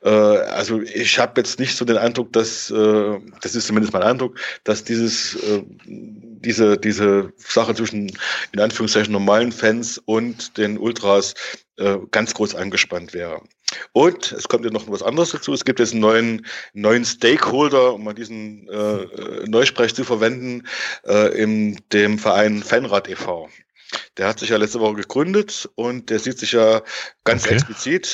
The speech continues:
Speaker 1: schon, äh, als Interessenvertretung der, der, äh, rot-weißen Fans, äh, äh, beim Verein Rot-Weiß Erfurt. Das ist ein Konstrukt, von dem ich nicht ganz sicher bin, ob's das, äh, woanders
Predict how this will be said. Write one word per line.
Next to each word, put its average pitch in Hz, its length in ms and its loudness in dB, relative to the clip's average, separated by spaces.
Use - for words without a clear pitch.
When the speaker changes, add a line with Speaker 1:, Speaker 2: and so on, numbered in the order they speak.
Speaker 1:
schon, 113 360 -6
äh, 107 40 -12
als 107 580 2
Interessenvertretung 117 1080 -4
der, 107 440 6
der, 98 1200 -2
äh, 80 40 -20
rot-weißen 95 920 0
Fans, 151 520 0
äh, 110 300 2
äh, 101 180 0
beim 107 240 2
Verein 104 540 0
Rot-Weiß 98 500 0
Erfurt. 92 440 -8
Das 95 100 -8
ist 113 200 -8
ein 127 440 -6
Konstrukt, 123 500 -2
von 110 140 -2
dem 120 140 4
ich 135 100 2
nicht 123 120 2
ganz 127 200 2
sicher 123 180 0
bin, 120 320 -2
ob's - 340 -2
das, - 500 -2
äh, 107 220 0
woanders 107 560 0